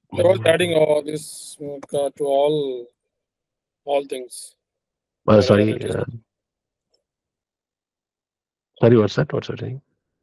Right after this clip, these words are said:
Speaker 1: So I was adding to this one. I mean, groups for the,
Speaker 2: Mm,
Speaker 1: my
Speaker 2: mm.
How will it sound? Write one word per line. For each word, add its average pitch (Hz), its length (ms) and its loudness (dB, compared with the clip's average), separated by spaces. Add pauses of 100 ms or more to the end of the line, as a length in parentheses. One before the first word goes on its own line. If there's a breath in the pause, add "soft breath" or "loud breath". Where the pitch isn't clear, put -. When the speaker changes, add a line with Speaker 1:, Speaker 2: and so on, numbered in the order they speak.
(340)
Speaker 1:
So - 400 0
I 147 140 0
was 160 200 4
adding 151 340 2
to 165 100 -6
this 156 300 -4
one. 120 220 -8 (240)
I 147 40 -10
mean, 143 240 -4
groups 143 380 -6 (100)
for 139 180 -4
the, 135 460 0
Speaker 2:
Mm, 117 160 6
Speaker 1:
my 135 300 -4
Speaker 2:
mm. 87 180 -2